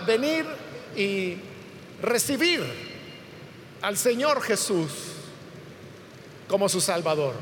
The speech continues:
Si hay algún amigo o amiga que hoy necesita entregarse al Señor,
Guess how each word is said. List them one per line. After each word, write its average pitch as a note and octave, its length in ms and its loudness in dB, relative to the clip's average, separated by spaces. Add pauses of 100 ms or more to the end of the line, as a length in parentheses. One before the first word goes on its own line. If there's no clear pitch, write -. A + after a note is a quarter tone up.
(800)
Si - 160 0
hay F4+ 80 8
algún F#4 260 6
amigo E4+ 460 6
o A#3 220 6
amiga A#3 420 4
que G#3+ 200 2
hoy C#4+ 260 6
necesita G3+ 480 2
entregarse G#3 520 2
al G3+ 100 2
Señor, D3 440 0